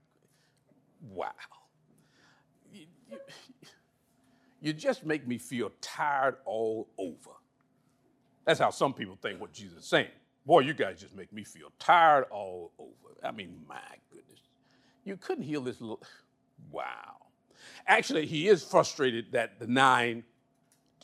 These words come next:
even as a collective, couldn't muster enough to get this boy out. But what, what he,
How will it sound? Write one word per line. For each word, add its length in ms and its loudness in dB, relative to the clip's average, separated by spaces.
even 280 4
as 160 2
a 60 2
collective, 720 10
couldn't 280 8
muster 600 8
enough 260 0
to 60 -14
get 180 -4
this 120 -8
boy 220 -8
out. 160 -12
But 80 8
what, 200 10
what 160 4
he, 120 -6